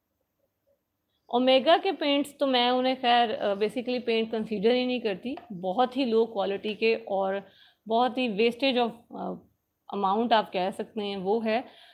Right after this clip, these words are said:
आप वो प्लीज़ उन्हें यूज़ मत कीजिएगा। आप अगर, अ, यूज़ करना चाहते हैं वो, तो भी मैं आपको कह रही हूँ कि आप ओमेगा के मत यूज़ करें, ठीक है। Otherwise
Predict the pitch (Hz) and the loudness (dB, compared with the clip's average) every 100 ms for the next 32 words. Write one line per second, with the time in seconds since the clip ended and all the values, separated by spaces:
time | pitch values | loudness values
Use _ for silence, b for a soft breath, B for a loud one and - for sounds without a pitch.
0 | B - 208 208 208 208 233 247 247 254 | B 0 2 2 -2 -2 -2 -2 -2 -2
1 | 220 226 202 208 226 240 240 233 196 220 | 0 0 0 -2 0 -2 -2 -4 -2 0
2 | 214 233 - - 196 196 196 196 208 202 | 2 0 -2 -4 0 0 -2 -4 -4 -2
3 | 202 196 196 185 - _ _ _ _ _ | -2 0 -2 -4 -14 _ _ _ _ _
4 | _ _ _ _ _ _ _ _ _ _ | _ _ _ _ _ _ _ _ _ _
5 | _ _ _ _ _ _ _ _ _ _ | _ _ _ _ _ _ _ _ _ _
6 | _ _ _ _ _ _ _ _ _ _ | _ _ _ _ _ _ _ _ _ _
7 | _ - 190 220 226 214 220 226 226 277 | _ -8 -2 0 0 -2 0 2 2 0
8 | 269 214 220 302 285 240 185 175 - _ | 2 0 0 -2 0 0 -2 -4 -10 _
9 | - 269 294 254 214 220 247 214 254 233 | -2 2 4 2 2 0 0 2 0 0
10 | 226 214 214 - 233 233 277 269 208 208 | 2 2 2 0 0 2 2 2 0 -2
11 | 220 269 285 - 294 311 269 226 285 - | -2 -2 -2 -2 -2 -2 -4 -2 0 0
12 | 202 240 247 254 | -2 0 2 2